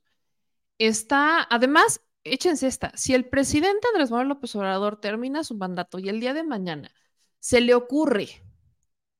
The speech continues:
empezar a monetizar su canal, ¿ustedes creen que le preocuparía al presidente de dónde va a, a vivir o de qué va a co-? ¿Ustedes de verdad creen que le preocupa?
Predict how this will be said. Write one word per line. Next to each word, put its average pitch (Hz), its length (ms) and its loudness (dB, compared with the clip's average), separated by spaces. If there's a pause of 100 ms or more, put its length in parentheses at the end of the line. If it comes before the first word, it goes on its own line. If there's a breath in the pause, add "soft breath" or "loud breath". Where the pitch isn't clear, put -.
(240)
empezar 240 480 2
a 359 60 6
monetizar 233 720 0
su 277 220 -4
canal, 180 540 -2 (960)
¿ustedes - 600 -4 (260)
creen 262 680 0 (600)
que 285 120 4
le 285 180 6
preocuparía 339 1000 2
al 440 180 2
presidente 294 920 2
de 247 200 4
dónde 277 680 2 (520)
va 269 680 4
a, 208 460 2
a 208 40 2
vivir 214 420 2 (120)
o 220 140 4
de 214 200 2
qué 269 120 0
va 285 140 4
a 285 40 0
co-? 220 260 -2
¿Ustedes 440 280 2
de 480 160 6
verdad 320 220 4
creen 311 200 -2
que 349 100 -2
le 311 80 0
preocupa? - 440 -10